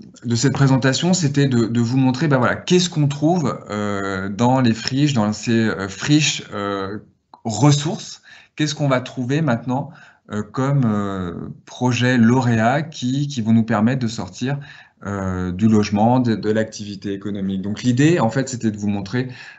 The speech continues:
un petit peu aujourd'hui qu'est-ce qu'on a et demain, qu'est-ce qu'on aura, euh, dans, dans ces projets qui ont été lauréats donc, au cours des, des trois éditions du Fonds Friche. Donc on a, on a fait une petite sélection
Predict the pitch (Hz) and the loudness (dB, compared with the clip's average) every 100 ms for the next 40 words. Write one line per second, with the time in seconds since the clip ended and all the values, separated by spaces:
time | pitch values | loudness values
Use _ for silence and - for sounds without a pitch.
0 | - 107 - 113 131 120 131 131 127 135 | -4 -4 -2 2 4 6 4 4 2 0
1 | 120 - 117 135 160 123 117 131 131 151 | -2 0 2 4 2 2 2 4 2 2
2 | 147 135 131 127 113 117 135 - - - | -2 -4 0 0 0 -2 -6 -10 -20 -8
3 | 104 107 113 127 110 123 120 127 113 117 | -4 0 2 2 2 0 0 -2 -2 -2
4 | 113 143 143 113 107 107 139 143 117 123 | 2 0 2 4 4 2 0 4 2 2
5 | 113 110 139 131 113 135 117 110 107 - | 2 2 2 0 -2 -4 -6 -6 -6 -4
6 | 135 117 101 98 104 - 127 123 113 113 | -2 0 0 0 -2 0 0 2 2 0
7 | 131 131 120 110 - 92 - - - - | -2 -2 -2 -4 -4 -8 -10 -14 -18 -16
8 | - - - 104 110 123 117 113 120 120 | -16 -16 -10 0 4 6 4 4 4 4
9 | 143 143 139 143 - - 131 117 - 135 | 6 4 4 -2 -2 0 2 2 0 -2
10 | - | -4